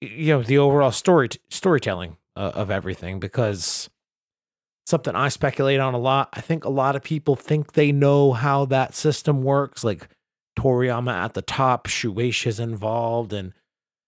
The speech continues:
you know, Toyotaro's drawing stuff, but, like, is he doing more than just drawing stuff? I think a lot of people think they have a beat on that kind of thing, but I don't know, man. I think that situation's a little bit more fluid than people give it credit for.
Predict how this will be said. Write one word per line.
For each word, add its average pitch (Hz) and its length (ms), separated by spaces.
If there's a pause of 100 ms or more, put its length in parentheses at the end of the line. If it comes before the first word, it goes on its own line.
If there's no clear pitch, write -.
(340)
you - 60
know, 82 60
Toyotaro's 113 680
drawing 117 420
stuff, 110 520
but, - 160
like, 95 220
is 110 180
he 101 180
doing 110 320
more 117 300
than 113 120
just 101 260
drawing 113 380
stuff? 120 280 (280)
I - 60
think 240 200
a - 40
lot 233 200
of 202 80
people 190 300
think 180 420
they 143 140
have 143 240
a 123 80
beat 127 400
on 165 180
that 170 240
kind 170 240
of 160 100
thing, 175 380
but 123 300 (1160)
I 190 60
don't 170 100
know, 160 160
man. 135 220
I - 20
think 170 200
that 135 140
situation's 139 520
a 123 60
little 127 140
bit 95 120
more 120 180
fluid 135 440
than 104 120
people 120 300
give 107 120
it 110 100
credit 104 280
for. 98 220